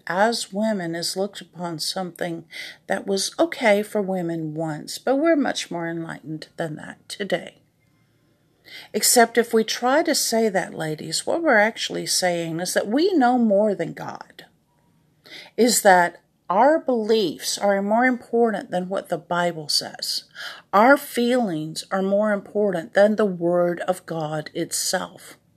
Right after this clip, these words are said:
Now, if you're a Christian, you understand that the Word of God is the inspired Word. It comes from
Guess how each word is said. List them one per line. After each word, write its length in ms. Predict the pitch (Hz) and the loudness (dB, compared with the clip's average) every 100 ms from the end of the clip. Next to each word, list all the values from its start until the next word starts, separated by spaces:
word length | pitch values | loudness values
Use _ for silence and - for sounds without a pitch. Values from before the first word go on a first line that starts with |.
| _ _ _ _ _ _ _ _ _ _ _ - _ | _ _ _ _ _ _ _ _ _ _ _ -20 _
Now, 220 | 202 175 | -4 -2
if 160 | 170 - | -2 4
you're 180 | 220 214 | 6 6
a 60 | |
Christian, 560 | 170 220 220 - 175 160 | 2 2 2 2 -4 -4
you 140 | 170 | -2
understand 720 | 208 180 160 - 190 190 170 160 | -2 -2 -4 -2 0 0 -2 -4
that 140 | 170 | -4
the 60 | 175 | -4
Word 280 | 202 226 | -2 0
of 100 | 208 | -2
God 380 | - 208 190 160 | 2 4 4 0
is 180 | 170 - | -4 -4
the 160 | 190 180 | -2 -2
inspired 880 | 170 - - 208 240 294 220 160 160 | -2 -2 -2 0 2 2 0 -2 -6
Word. 460 | 156 156 - - _ _ _ | -6 -6 -12 -20 _ _ _
It 180 | 220 220 | 0 0
comes 340 | - 262 262 | 0 2 2
from 360 | - 220 190 175 | 0 -2 -2 -4